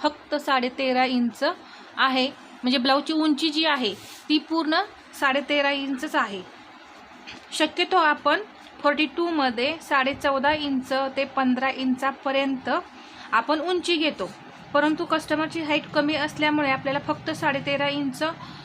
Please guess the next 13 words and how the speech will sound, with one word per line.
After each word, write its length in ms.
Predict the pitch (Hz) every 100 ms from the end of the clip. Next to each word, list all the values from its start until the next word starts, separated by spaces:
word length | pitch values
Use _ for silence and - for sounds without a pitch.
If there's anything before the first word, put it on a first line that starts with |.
| -
या 80 | 262
ब्लाऊजची 460 | 254 262 269 - 339
उंची 360 | 349 370 349
घ्यायची 360 | 320 294 - 226
आहे. 220 | 202 196 - - - -
तर 60 | 262 -
त्यासाठी 460 | 330 370 359 349
आपल्याला 300 | 330 320 294
ब्लाऊज 280 | 277 294 294
कसा 340 | - 302 349
कटिंग 340 | 359 339 294 277
करायचा 440 | 277 269 269 277
आहे 220 | 269 262